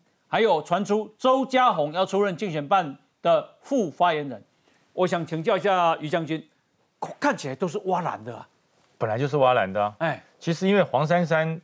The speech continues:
Speaker 2: 所有的选民，你会认为他是绿的吗？
Speaker 1: 嗯。
Speaker 2: 没有人认为他是绿的。
Speaker 1: 哦。
Speaker 2: 他就是蓝的。
Speaker 1: 哎，哎。
Speaker 2: 而且他蓝的成分会比蒋万安低吗？不会。
Speaker 1: 哎。嗯。
Speaker 2: 或许深蓝的程度没有蒋万安低，可是他蓝的成分绝对高过蒋万安。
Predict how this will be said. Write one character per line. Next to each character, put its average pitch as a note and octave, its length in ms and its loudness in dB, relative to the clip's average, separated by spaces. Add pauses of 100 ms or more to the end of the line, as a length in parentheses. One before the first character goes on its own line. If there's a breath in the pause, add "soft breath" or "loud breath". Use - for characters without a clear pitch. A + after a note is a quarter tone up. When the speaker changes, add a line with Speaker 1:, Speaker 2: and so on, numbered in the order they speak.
(340)
Speaker 2:
所 C3+ 380 0
有 D3+ 140 4
的 A2+ 100 4
选 G#2 240 -4
民， F#2+ 320 -8
你 A#2+ 160 -8
会 E3 140 4
认 D#3+ 140 4
为 C3+ 100 2
他 B2+ 100 -4
是 B2 120 -6
绿 B2+ 180 -4
的 F#2+ 100 -4
吗？ F#2 220 -4 (340)
Speaker 1:
嗯。 C3+ 180 -12
Speaker 2:
没 - 80 0
有 C#3+ 60 4
人 A2+ 80 2
认 A#2 80 -2
为 G#2+ 80 0
他 G2+ 100 -4
是 G#2 120 -8
绿 G2+ 180 -8
的。 F2 100 -14 (140)
Speaker 1:
哦。 A#2+ 300 -8
Speaker 2:
他 G3 100 -2
就 G3+ 180 2
是 D#3 120 -2
蓝 F2 200 -2
的。 F2 140 -6 (100)
Speaker 1:
哎， C3 100 -6 (120)
哎。 G2+ 240 -14
Speaker 2:
而 D#3+ 100 4
且 E3+ 140 2
他 F3+ 160 0
蓝 C3 180 0
的 D3 80 2
成 A#2+ 280 -2
分 C#3 200 2
会 F3+ 160 0
比 A2+ 140 -4
蒋 F#2 240 -4
万 B2 140 2
安 B2 140 -4
低 A#2 180 -8
吗？ G#2 260 -4
不 - 80 -10
会。 A2 160 0
Speaker 1:
哎。 F#2 60 -6 (500)
嗯。 D#3 80 -8
Speaker 2:
或 G#3+ 140 6
许 G#2+ 220 -8
深 F3 380 0
蓝 A#2 140 0
的 A#2 100 2
程 G#2+ 260 -6
度 C3 100 -4
没 G2+ 140 -2
有 B2+ 80 0
蒋 F#2 140 -4
万 A2+ 100 2
安 G#2+ 100 -2
低， G2+ 140 -8
可 A2 100 -10
是 A#2+ 60 -10
他 G3+ 80 4
蓝 C3 300 0
的 E3 80 4
成 A2+ 180 -4
分 A#2 160 2
绝 A2 140 -6
对 B2 100 0
高 A#2 160 2
过 A2+ 100 0
蒋 E2 160 -10
万 G2 140 -2
安。 G2 180 -6